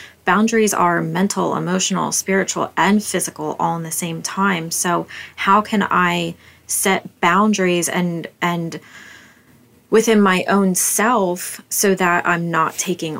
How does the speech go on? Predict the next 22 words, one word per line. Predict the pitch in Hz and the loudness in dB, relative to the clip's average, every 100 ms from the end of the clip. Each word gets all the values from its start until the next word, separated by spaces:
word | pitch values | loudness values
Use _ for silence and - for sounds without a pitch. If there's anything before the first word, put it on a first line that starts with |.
| - | -10
on | 156 170 165 156 | -8 -4 -4 -6
things | 156 170 156 151 - | -8 -6 -6 -6 -4
that | 165 - | -4 -4
aren't | 151 143 | -4 -4
mine? | 156 151 151 104 107 151 190 - | -8 -4 -2 -2 -6 -8 -10 -10
How | - 180 | -4 -2
can | 185 190 | -2 -2
I | 170 165 160 - | -2 -2 -6 -6
say | - - 190 180 170 | -4 0 2 2 2
no | 165 165 175 170 160 160 156 - - | -2 0 2 4 4 2 -2 -6 -4
and | 165 160 160 | -2 -2 -4
respect | 156 156 - - - - | -4 -2 -2 -2 -4 0
somebody | - 165 160 165 | -2 0 0 0
else's | 170 160 - 165 - | 0 0 0 -2 -4
ability | 151 156 160 156 151 | -4 -4 -4 -4 -6
to | - - 185 | -4 0 0
have | 165 165 147 | 0 -2 -2
hurt | - 160 | -2 -4
feelings | - 170 165 156 156 - | -4 -2 -2 -2 -4 -4
over | 160 - - | -6 -6 -4
my | - - | -4 -4
no? | - - 98 110 | -6 -4 -4 -4